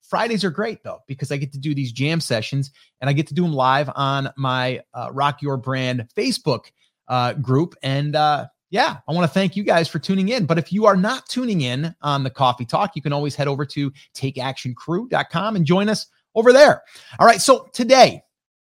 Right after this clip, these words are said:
today's topic is going to be why your content might not be getting traffic. It's a great question. And it's actually a question that came up, uh, on one of our recent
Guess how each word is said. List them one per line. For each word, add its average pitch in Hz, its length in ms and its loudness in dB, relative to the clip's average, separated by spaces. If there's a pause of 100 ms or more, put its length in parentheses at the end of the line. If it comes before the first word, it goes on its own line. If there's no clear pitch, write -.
(320)
today's 208 280 -2
topic - 500 4
is 160 160 0
going 226 280 2
to 240 60 2
be 147 420 4 (380)
why 196 380 2
your 262 240 0
content 208 640 -2
might 170 460 -2
not 180 320 -6
be 175 100 -4
getting 151 640 -6 (160)
traffic. - 880 -18 (500)
It's - 100 -20
a 143 40 -14
great 147 420 -4
question. - 560 -4 (340)
And 208 120 0
it's - 100 -4
actually 226 680 0
a 170 140 2
question 226 540 -2
that - 160 -8
came 190 280 -2
up, - 300 0 (520)
uh, 151 180 2
on 165 240 2
one 175 160 2
of 180 100 0
our 151 180 2
recent 165 640 -6